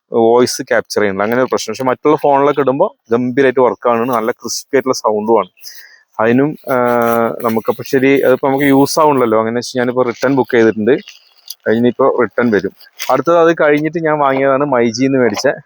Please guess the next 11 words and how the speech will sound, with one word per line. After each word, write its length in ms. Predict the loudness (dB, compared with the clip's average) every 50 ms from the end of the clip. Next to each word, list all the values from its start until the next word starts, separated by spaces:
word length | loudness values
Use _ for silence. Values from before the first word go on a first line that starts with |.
| _ _ _ _ _ -8
ഈ, 80 | -8 -8 -8 -10 _ -4
ഈ 60 | -2
സാധനം. 580 | -2 -2 -2 0 2 2 2 2 2 0 -4 -8 -12 -20 _ -20 -16 -14 -14 -14 _ -4 0
ഇതുണ്ടല്ലോ 380 | 0 0 2 2 0 -2 -2
ഇത്. 140 | -4 -4 -6 -8 _ _ _ _ _ _ -2 0
ഇത് 140 | 2 2
നമുക്ക് 280 | 2 2 2 0 0 0
എന്താന്ന് 220 | 0 2 2 0
വെച്ചാൽ 280 | 0 0 0 0 2 2
ഒരു 100 | 4 4
വർഷത്തിന് 420 | 4 2 0 0 -2 -4 -4 -4